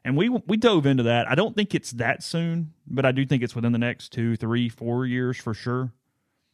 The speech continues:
So, and this doves-, this dovetails into, I mean, I'm staring at it right here because I went to pull the rankings up.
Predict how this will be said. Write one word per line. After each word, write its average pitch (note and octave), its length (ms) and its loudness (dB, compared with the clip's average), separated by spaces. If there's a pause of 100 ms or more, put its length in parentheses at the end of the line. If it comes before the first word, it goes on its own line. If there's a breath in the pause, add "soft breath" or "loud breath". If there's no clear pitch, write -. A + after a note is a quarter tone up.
(200)
So, C3+ 520 4 (200)
and G3 100 2
this E4 120 0
doves-, F3 300 2
this F#3+ 200 -6
dovetails D3+ 480 0
into, B2+ 300 0 (120)
I A#2 60 -8
mean, A#2+ 100 0
I'm A#2+ 80 0
staring C#3+ 280 -2
at A#2 80 -2
it - 20 -10
right A2 160 -2
here C#3 140 -2
because A2 180 -2
I A2 40 0
went - 120 -2
to - 60 -12
pull B2+ 100 0
the A2 80 0
rankings A2+ 380 -2
up. G#2 160 -10